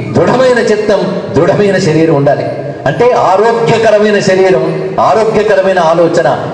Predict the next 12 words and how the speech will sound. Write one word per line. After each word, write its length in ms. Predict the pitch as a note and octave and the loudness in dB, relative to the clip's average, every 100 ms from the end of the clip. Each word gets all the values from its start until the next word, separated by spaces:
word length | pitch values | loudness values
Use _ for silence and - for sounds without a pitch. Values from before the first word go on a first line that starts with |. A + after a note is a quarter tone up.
| B2+ | -2
ఈ 80 | C#3 | 0
రెండిటితో 480 | F3 G3 A3 G#3 | 0 0 0 0
మనిషి 260 | G#3+ G3 G3+ | 0 0 0
బ్రతకాలి 600 | G#3 - G3 G3+ F#3+ F#3+ | 0 -2 0 0 2 0
అంటే 240 | F#3 A#3 | 0 2
ఎలా 180 | F3+ F#3+ | 2 0
బ్రతకాలో 680 | - - - A#3+ B3+ A#3+ A#3 | 0 -2 0 0 2 2 2
ఒక 300 | G#3 F#3+ - | 2 0 0
ప్రణాళిక 440 | F3 A#3 D4 D4 | 0 2 2 2
వేసింది 320 | A#3+ G3+ G3 | 2 2 0
ఈ 20 | E3+ | 0
దేశం. 300 | E3 - | 0 -2